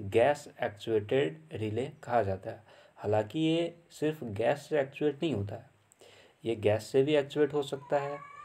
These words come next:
ये ऑयल से भी एक्चुएट हो सकता है, लेकिन ये generally जो इसका मेन काउच एक्चुएट होने का वो गैस है, इसलिए हम लोग इसको गैस एक्चुएटेड रिले भी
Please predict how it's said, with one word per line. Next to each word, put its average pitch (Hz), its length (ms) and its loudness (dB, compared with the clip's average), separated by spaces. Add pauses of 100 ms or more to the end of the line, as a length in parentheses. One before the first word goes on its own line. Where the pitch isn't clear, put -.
(260)
ये 139 180 2 (100)
ऑयल 135 180 6
से 156 180 -2
भी 143 120 2
एक्चुएट 101 380 2
हो 98 100 -6
सकता 101 340 -14
है, - 120 -14 (600)
लेकिन 143 500 0 (480)
ये 139 220 0 (160)
generally 160 500 2 (400)
जो 127 140 2
इसका 131 240 2
मेन 113 320 0
काउच 151 340 4
एक्चुएट 147 380 0
होने 143 160 -4
का 143 120 0
वो 117 160 2
गैस 117 340 4
है, 147 60 2
इसलिए 135 240 -2
हम 120 140 -6
लोग 120 120 -6
इसको 170 260 -10 (220)
गैस 120 360 0
एक्चुएटेड 107 520 -2
रिले 110 200 2
भी 101 120 -4